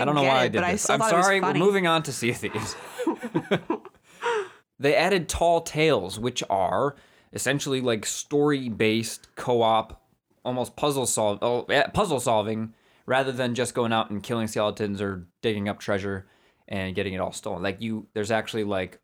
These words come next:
Speaker 1: "Okay, we've got this relic we have to put on a thing, and it opens up a wa-, behind a waterfall, there's a secret door," stuff like that. You're reading journals, trying to figure out where to go. It's really fucking cool, and I am considering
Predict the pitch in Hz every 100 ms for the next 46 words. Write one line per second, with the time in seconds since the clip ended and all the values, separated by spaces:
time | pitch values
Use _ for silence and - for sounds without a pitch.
0 | _ _ 117 120 123 107 95 110 113 92
1 | 110 131 131 - 113 107 - 139 123 110
2 | 98 - 127 123 110 113 123 120 110 117
3 | 113 98 107 107 92 110 117 95 107 117
4 | 110 117 113 104 - - 120 110 92 107
5 | 107 110 104 - 131 127 98 87 - _
6 | _ _ _ _ _ - 107 131 120 104
7 | 110 113 120 113 113 107 92 - 110 110
8 | 98 110 95 110 107 113 123 202 208 180
9 | 156 135 123 - 113 113 110 - _ _
10 | _ - 110 110 107 110 110 110 - _
11 | _ _ _ - 117 120 123 123 120 120
12 | 123 - 113 110 110 107 175 165 165 156
13 | 151 151 147 143 -